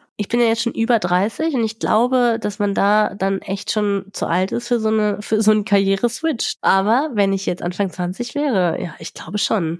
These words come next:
Bin gleichzeitig auch sehr, sehr dankbar, dass als ich zwanzig war, dass es noch nicht so ein Riesending war. Ich glaub, da, damals gab's ja nur den Bachelor. Das war auch noch nicht so, dass es so ein richtiges Karrieresprungbrett war.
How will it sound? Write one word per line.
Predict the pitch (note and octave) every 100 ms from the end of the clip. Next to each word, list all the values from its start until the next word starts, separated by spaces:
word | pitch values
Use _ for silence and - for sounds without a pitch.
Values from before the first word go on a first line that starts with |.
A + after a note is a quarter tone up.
| _
Bin | A#3+ A#3+ - G#3+
gleichzeitig | G#3+ C4 C#4+ A#3+ A3 -
auch | G3+
sehr, | G3 A3 A#3+
sehr | A3
dankbar, | F#3+ G#3 G#3+ G3
dass | G3 G3
als | F#3+
ich | F#3 -
zwanzig | G#3+ A3 G#3+ -
war, | G#3 G3+
dass | G3+ F#3+
es | F#3
noch | G3+ F#3+
nicht | G#3+ -
so |
ein | G3+
Riesending | G3 G3 G3 F#3 F#3+ G3
war. | E3+
Ich | -
glaub, | F3 -
da, | F3 E3+ -
damals | E3+ F3 F3
gab's | F3 -
ja | F#3
nur | F#3+
den | F3+
Bachelor. | F3 F3+ - F#3 F#3 -
Das | F3+ -
war | E3+
auch | E3
noch | F#3
nicht | G3 G3+
so, | - F3+ -
dass | G3 F#3+
es | F3+
so | F#3
ein |
richtiges | F#3 F#3+ G3+ F#3 -
Karrieresprungbrett | F3+ F3+ G3 A#3 - - B3 A#3+ A#3+ -
war. | B3+